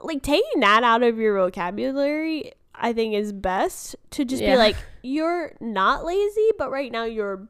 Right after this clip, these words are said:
Speaker 1: being lazy." You know, there's a
Speaker 2: Mm-hmm.
Speaker 1: difference between, like, a
Speaker 2: Mm-hmm.
Speaker 1: person is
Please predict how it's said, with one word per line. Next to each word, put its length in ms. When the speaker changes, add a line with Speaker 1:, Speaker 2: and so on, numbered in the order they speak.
Speaker 1:
being 300
lazy." 420
You 140
know, 80
there's 260
a 40
Speaker 2:
Mm-hmm. 60
Speaker 1:
difference 400
between, 440
like, 340
a 60
Speaker 2:
Mm-hmm. 280
Speaker 1:
person 340
is 540